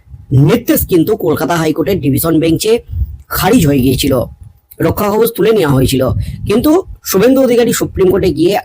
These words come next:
আবারও রক্ষা কবচ নিয়ে আসেন। তাই এক্ষেত্রেও কি সেই ঘটনার পুনরাবৃত্তি আবার হবে,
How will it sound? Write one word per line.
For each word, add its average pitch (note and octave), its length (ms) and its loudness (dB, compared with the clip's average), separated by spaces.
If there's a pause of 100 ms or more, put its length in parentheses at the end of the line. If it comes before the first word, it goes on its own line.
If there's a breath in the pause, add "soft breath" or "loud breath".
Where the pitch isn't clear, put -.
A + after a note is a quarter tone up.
(100)
আবারও F3+ 460 0
রক্ষা C4 360 0
কবচ C3+ 280 -2
নিয়ে - 180 0
আসেন। B2+ 320 0 (500 loud breath)
তাই G3 120 0
এক্ষেত্রেও C#4+ 680 -2
কি C4 140 -2
সেই A#3+ 400 0 (360)
ঘটনার A3 500 2
পুনরাবৃত্তি E3+ 1120 0
আবার C#3 340 0
হবে, C#3+ 440 0